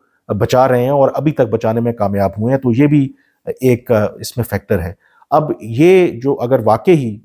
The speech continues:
अ, क्योंकि रूस ने तो अभी तक बाकायदा तौर पर कोई रद्द अमल नहीं दिया, ये लिंकेज एस्टैब्लिश होता है कि ये दाइश का जो अफगानिस्तान का चैप्टर है, उसने ये कार्रवाई की है, तो इसके नतीजे में यकीनी तौर पर अफगान तालिबान के ऊपर मज़ीद दबाव आएगा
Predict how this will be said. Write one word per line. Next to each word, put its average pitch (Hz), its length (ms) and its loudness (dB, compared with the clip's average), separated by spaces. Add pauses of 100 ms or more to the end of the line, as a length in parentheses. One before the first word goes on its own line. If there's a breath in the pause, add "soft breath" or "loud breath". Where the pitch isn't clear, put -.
अ, 104 80 -4
क्योंकि 127 260 -4
रूस 139 240 0
ने 143 60 0
तो 131 100 -2
अभी 131 120 2
तक 127 240 0
बाकायदा 117 300 2
तौर 117 200 2
पर 110 260 -2
कोई 120 160 -8
रद्द 110 160 0
अमल 120 220 2
नहीं 143 140 2
दिया, 107 260 -2 (440 soft breath)
ये 123 80 2
लिंकेज 139 360 2
एस्टैब्लिश 120 460 -2
होता 110 240 0
है 110 240 -4 (320)
कि 120 60 -2
ये 123 220 2
दाइश 117 420 2
का 127 240 2
जो 113 180 -4
अफगानिस्तान 131 640 -2
का 113 100 -2
चैप्टर 104 400 0
है, 95 180 -6 (320)
उसने 196 220 2
ये 147 140 4
कार्रवाई 113 380 2
की 127 180 -2
है, 110 280 -2 (380)
तो 143 440 2
इसके 180 240 0
नतीजे 135 380 0
में 120 200 0
यकीनी 131 320 0
तौर 120 240 2
पर - 340 -4
अफगान 139 320 0
तालिबान 113 420 0
के 107 120 -6
ऊपर 117 400 -4 (300)
मज़ीद 127 460 2
दबाव 120 260 4
आएगा 107 320 2